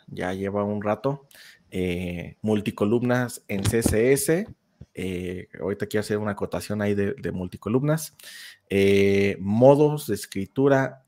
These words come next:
en C S S. Eh, y aquí nos va a poner como varias, eh,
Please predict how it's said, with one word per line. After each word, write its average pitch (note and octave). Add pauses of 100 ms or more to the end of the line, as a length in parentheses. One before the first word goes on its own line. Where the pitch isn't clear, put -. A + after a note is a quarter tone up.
(140)
en G2
C -
S B2+
S. F#3+ (1700)
Eh, F#2+ (1800)
y A2
aquí A#2
nos A#2
va A2
a G#2+
poner A2
como A#2
varias, A2
eh, G2